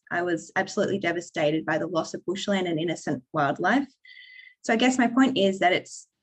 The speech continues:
no matter how old you are or where you live, how much money you have, um, or how far, far away we think we are to the problem, we're all indirectly and directly impacted by climate change in big and small ways. And as a young person with majority of their life,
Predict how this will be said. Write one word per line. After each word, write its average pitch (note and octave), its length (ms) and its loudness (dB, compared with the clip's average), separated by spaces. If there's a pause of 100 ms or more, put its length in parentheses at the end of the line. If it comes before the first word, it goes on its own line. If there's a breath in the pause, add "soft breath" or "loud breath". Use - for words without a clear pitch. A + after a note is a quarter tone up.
no G#3+ 120 2
matter G#3+ 200 2
how G#3 180 2
old F#3+ 280 2
you F3+ 100 -2
are F3 280 2
or D3+ 120 -4
where F#3 140 -4
you F3+ 200 -6
live, F3 260 -4 (320)
how F#3+ 100 -2
much - 200 -4
money F#3 220 0
you F#3 80 -4 (100)
have, F3 260 2 (380)
um, E3 540 -4 (540)
or G3 100 2
how F#3+ 160 0
far, F3 260 0 (520)
far G3 140 4
away E3+ 260 2
we D#3+ 160 -2
think G3 220 -6
we E3+ 100 -2
are E3 160 0
to - 140 -16
the - 180 -8
problem, A#3 300 4
we're F#3+ 140 2
all F3 360 -2 (380)
indirectly F#3 520 -2
and D#3+ 100 -4
directly D3+ 460 -4
impacted F#3 440 -8
by G#3 140 0
climate G#3 380 -2
change A3+ 320 -2
in G3+ 120 -2
big F#3+ 160 -4
and F#3+ 120 -8
small F3 280 -6
ways. F3 440 -2 (580 soft breath)
And G3+ 200 4
as A3+ 140 4
a A3+ 60 2
young F#3+ 280 4
person F#3+ 400 0
with F3+ 180 -2 (180)
majority F3+ 400 2
of D#3+ 120 -4
their E3+ 140 -4
life, D#3+ 360 -4